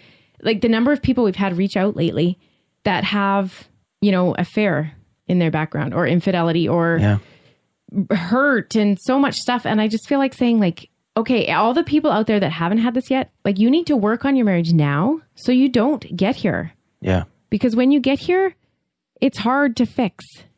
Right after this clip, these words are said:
Speaker 2: Yeah.
Speaker 1: Like, it's gonna be painful.
Speaker 2: There's a ton of pain.
Speaker 1: Yeah.
Speaker 2: Yeah. Yeah. Prevention is better. <laughs>
Speaker 1: Yeah.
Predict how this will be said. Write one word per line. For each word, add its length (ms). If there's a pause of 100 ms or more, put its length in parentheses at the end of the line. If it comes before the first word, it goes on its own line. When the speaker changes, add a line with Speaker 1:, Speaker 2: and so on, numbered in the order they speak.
(120)
Speaker 2:
Yeah. 220
Speaker 1:
Like, 140
it's 120
gonna 240
be 160
painful. 600
Speaker 2:
There's 160
a 80
ton 280
of 140
pain. 300 (240)
Speaker 1:
Yeah. 380 (320)
Speaker 2:
Yeah. 180 (420)
Yeah. 200 (120)
Prevention 520
is 200
better. 360 (340)
<laughs> 340
Speaker 1:
Yeah. 340